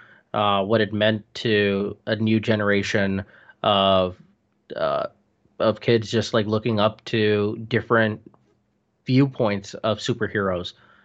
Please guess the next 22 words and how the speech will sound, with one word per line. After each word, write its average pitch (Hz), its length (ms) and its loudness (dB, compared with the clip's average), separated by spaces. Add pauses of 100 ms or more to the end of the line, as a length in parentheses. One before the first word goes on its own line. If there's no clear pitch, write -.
(220)
I 104 80 2
think 110 140 2
it's 95 120 -2
very 113 260 4
easy 113 220 0
to 110 120 -2
see 113 240 0
superheroes 104 600 2
very 104 200 2
stylized 104 880 0
in 104 440 -4
one 104 220 -6
specific 104 520 -4
manner 107 540 2 (340)
because 107 300 2
that's, 104 560 0
you 120 100 -10
know, 107 280 -8
that's 110 260 -2
the - 80 -4
culturization 110 920 0
of 104 460 2